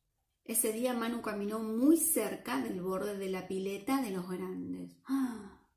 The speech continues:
Y también corrió Manu por el borde. Pero miedo le gritaba, "Manu, no,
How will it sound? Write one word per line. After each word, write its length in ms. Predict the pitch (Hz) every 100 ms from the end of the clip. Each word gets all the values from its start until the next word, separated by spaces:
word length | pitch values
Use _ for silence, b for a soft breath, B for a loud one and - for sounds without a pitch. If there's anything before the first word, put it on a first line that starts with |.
| _ _ _ _ _ _ _
Y 160 | 277 269
también 800 | 220 220 233 254 285 311 - -
corrió 800 | 202 185 170 311 302 175 - -
Manu 640 | 202 208 185 180 175 170 -
por 160 | 180
el 180 | 175 180
borde. 600 | 175 175 175 175 175 175 - b b b
Pero 240 | 285 285 277
miedo 400 | 285 311 339 311
le 100 | 262
gritaba, 480 | 247 226 214 214
"Manu, 420 | 240 339 415 370 349
no, 600 | 370 440 453 339 117